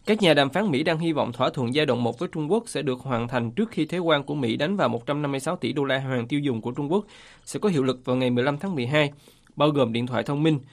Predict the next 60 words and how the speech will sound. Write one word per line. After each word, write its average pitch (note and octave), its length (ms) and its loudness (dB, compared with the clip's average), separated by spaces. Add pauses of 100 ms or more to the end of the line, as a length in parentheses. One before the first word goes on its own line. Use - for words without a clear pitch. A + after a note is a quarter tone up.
(160)
máy D#3 120 2
tính F#3 120 0
xách - 200 -6
tay D#3 180 4
và C3 100 6
đồ A2+ 180 2
chơi. D3 240 6 (540)
Các A3 140 2
vấn A#3+ 120 6
đề D#3+ 100 4
tồn C#3 280 2
đọng B2+ 200 6
bao D#3+ 120 6
gồm C3+ 280 4
làm B2+ 180 2
thế G3+ 120 0
nào D#3 140 0
để C3 100 -2
đảm C3+ 220 2
bảo C3+ 160 4
Trung D3+ 220 -2
Quốc G#3 140 -2
mua D#3 140 2
nông D3+ 180 2
sản D3 240 -2
Mỹ C3 140 2
và C#3 100 -4
chính D3+ 180 -4
xác G#3+ 280 0
Mỹ C#3 300 0
sẽ D#3 120 -2
rút G#3 180 -2
lại A2 160 2
những A#2 300 -4
mức G3+ 160 -4
thuế F3 140 0
nào. C3 240 2 (560)
Khi A3 180 2
được E3 180 4
hỏi C#3 140 2
tại B2 200 4
Seoul E3+ 380 2
về C3+ 160 2
việc C3+ 220 -2
liệu B2+ 140 4
các C3+ 120 -6
cuộc C3 160 -2
đàm A#2+ 200 0
phán E3+ 240 0
thương E3 200 -2
mại A#2 160 2
có - 120 -4
thể B2 140 -2
kết - 220 -4
thúc A3+ 180 -2
trong D#3 140 0
năm D3+ 160 0
nay D3 100 0
hay D3 120 -2
không, E3 300 2